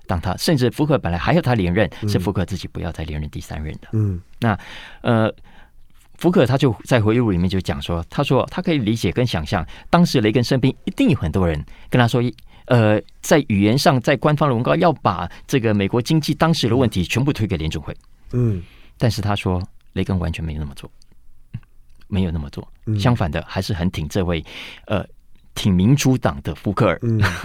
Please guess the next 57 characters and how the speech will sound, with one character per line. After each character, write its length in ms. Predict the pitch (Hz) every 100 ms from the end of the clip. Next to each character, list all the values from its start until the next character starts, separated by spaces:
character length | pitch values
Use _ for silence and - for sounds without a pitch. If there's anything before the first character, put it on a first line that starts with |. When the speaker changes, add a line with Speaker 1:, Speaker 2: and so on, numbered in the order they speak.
| 123
Speaker 1:
<laughs> 320 | 147 151 - -
然 140 | 95
后， 540 | - 104 92 82 85 -
呃， 340 | 82 78 73 76 - -
因 80 | 135
为 80 | 107
雷 100 | 110
根 160 | 120
自 140 | 113 101
己 80 |
告 160 | 78 85
诉 100 | -
他 160 | - 80
说， 320 | - 78 78 - - -
他 100 | -
小 160 | 156 85
时 160 | - 85
候 160 | 101
呢 240 | 82 76 82
在 120 | -
家 200 | 92 95
乡 180 | 87 95
里 80 | 73
头 240 | - 76 -
看 180 | -
过 120 | 92 80
什 140 | 82
么 80 | 80
叫 100 | 80
通 180 | - 78
货 120 | 78
膨 180 | - -
胀， 160 | - - - -
Speaker 2:
嗯。 260 | 107 92 90
Speaker 1:
所 100 | 104
以 40 |
他 80 | 87
知 120 | 101
道 160 | 92 -
物 100 | 104
价 160 | 87 78
上 180 | - 78
涨 160 | - -
是 160 | 107
很 160 | 85 85
可 120 | -
怕 140 | - 82
的， 140 | -
Speaker 2:
很 100 | 107
可 120 | 107 90
怕。 180 | 80 78
Speaker 1:
所 140 | -
以 40 | 87
他 120 | 87
很 180 | 73 73
支 180 | 82
持 280 | 82 - 76